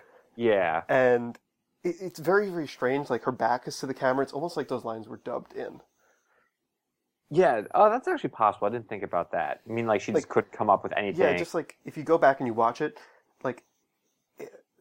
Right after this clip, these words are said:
Speaker 2: it's ju-, it's just very strange, and the, the sound is off. It seems like those lines were dubbed,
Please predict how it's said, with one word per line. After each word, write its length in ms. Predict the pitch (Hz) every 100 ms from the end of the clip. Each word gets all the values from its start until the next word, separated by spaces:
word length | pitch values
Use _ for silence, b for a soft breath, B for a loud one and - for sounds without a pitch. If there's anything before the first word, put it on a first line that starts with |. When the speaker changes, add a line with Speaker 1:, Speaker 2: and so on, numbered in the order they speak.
| _ _ _
Speaker 2:
it's 220 | 139 139
ju-, 120 | 170 165
it's 160 | 170 -
just 140 | - 120
very 260 | 151 180 180
strange, 680 | - 135 127 120 117 - _ 113
and 140 | 110
the, 120 | - -
the 80 |
sound 340 | - 135 139 139
is 100 | 127
off. 220 | 117 120
It 200 | 147 160
seems 240 | - 135
like 140 | 117 113
those 160 | -
lines 240 | - - -
were 80 | -
dubbed, 380 | 57 55 -